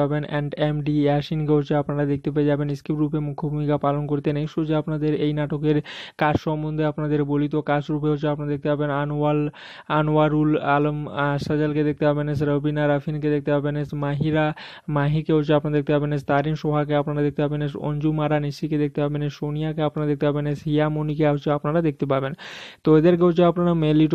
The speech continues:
রূপে হচ্ছে মুখ্য ভূমিকা পালন করতে দেখতে পাবেন। তো এদেরকে আপনারা মেল লিড রূপে মুখ্য ভূমিকা পালন করতে দেখতে পাবেন। তো এছাড়া আরও অনেকে কাজ রয়েছে, যাদেরকে হচ্ছে আপনারা এই নাটকের মধ্যে হচ্ছে মুখ্য ভূমিকা পালন করতে দেখতে পাবেন। তো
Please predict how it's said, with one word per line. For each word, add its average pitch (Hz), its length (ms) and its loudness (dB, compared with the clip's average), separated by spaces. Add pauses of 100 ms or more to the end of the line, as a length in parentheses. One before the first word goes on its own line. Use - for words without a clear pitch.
(120)
রূপে 156 180 4
হচ্ছে 156 220 4
মুখ্য 147 340 0
ভূমিকা 151 280 2
পালন 143 320 2
করতে 147 260 0
দেখতে 143 180 -2
পাবেন। 147 260 2
তো 147 100 0
এদেরকে 151 300 0
আপনারা 147 340 0
মেল 147 220 0
লিড 151 160 0 (120)
রূপে 147 180 0
মুখ্য 147 280 -6
ভূমিকা 147 320 -2
পালন 143 260 -4
করতে 147 180 0
দেখতে 147 240 0
পাবেন। 147 240 -2
তো 151 80 -6 (100)
এছাড়া 156 320 2 (480)
আরও 151 260 4 (120)
অনেকে 165 300 0
কাজ 156 240 2
রয়েছে, 151 400 4
যাদেরকে 143 400 2
হচ্ছে 151 180 0
আপনারা 147 340 0 (360)
এই 160 240 6
নাটকের 156 500 4
মধ্যে 147 220 4
হচ্ছে 139 300 2
মুখ্য 151 320 -4
ভূমিকা 147 280 -4
পালন 143 340 0
করতে 151 240 -2
দেখতে 151 180 -2
পাবেন। 131 300 -2
তো 147 80 -2